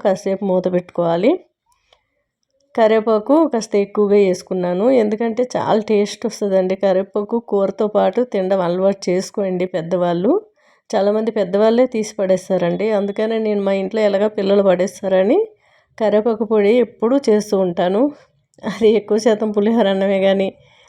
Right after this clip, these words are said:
లేదంటే ఏదైనా సాంబార్లాగా కానీ చేసుకుంటే కరివేపాకు కూడా వెళ్ళిపోతుంది పిల్లలకి. అప్పుడు ఐరన్ లోపం అనేది ఉండదు. హెయిర్ ఫాలే కానీ,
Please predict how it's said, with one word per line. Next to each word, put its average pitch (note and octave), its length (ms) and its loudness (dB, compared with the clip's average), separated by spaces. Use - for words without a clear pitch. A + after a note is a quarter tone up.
లేదంటే G3 400 2
ఏదైనా F#3+ 260 0
సాంబార్లాగా F#3+ 880 2
కానీ F#3+ 260 0
చేసుకుంటే F#3+ 560 -2
కరివేపాకు A3 520 0
కూడా A3+ 200 2
వెళ్ళిపోతుంది G3+ 560 0
పిల్లలకి. F3 520 -2
అప్పుడు A3 240 2
ఐరన్ A3 340 4
లోపం G3+ 300 2
అనేది G3 340 2
ఉండదు. F#3+ 320 2
హెయిర్ G3+ 260 0
ఫాలే G3+ 360 0
కానీ, G3 260 2